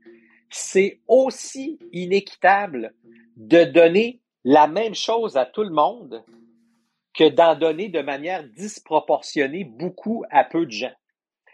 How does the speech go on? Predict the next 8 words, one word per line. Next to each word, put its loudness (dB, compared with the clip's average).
C'est 2
comme 2
une -12
courbe 0
en 0
U -6
inversée -4
où, -8